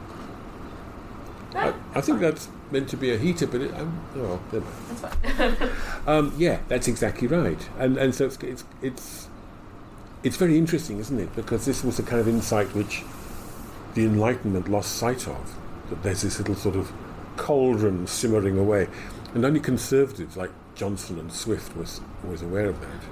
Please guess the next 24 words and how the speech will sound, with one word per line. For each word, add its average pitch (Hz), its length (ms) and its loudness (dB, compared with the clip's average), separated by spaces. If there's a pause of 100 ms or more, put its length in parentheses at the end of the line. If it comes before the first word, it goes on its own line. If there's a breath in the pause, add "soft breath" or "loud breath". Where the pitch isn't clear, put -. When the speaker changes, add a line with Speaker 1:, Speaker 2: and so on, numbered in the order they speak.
(160)
Speaker 1:
Huh. 330 380 -8
Speaker 2:
Remember 156 200 4
when 156 100 6
Johnson 147 300 2
talks 135 160 2
about 120 140 2
the 120 80 2
uncertain 120 460 0
continuance 113 580 -4
of 101 80 -2
human 107 320 2
reason? 107 360 2 (120)
Speaker 1:
Yeah. 220 440 -4 (300)
Speaker 2:
Um, 120 320 4 (480)
and 131 140 4
it's - 160 0
the 131 80 2
Romantics 131 580 2
who 240 100 -2
sort 143 280 2
of 131 240 2 (180)
return 147 720 2 (300)
to 107 100 -4
that 87 220 0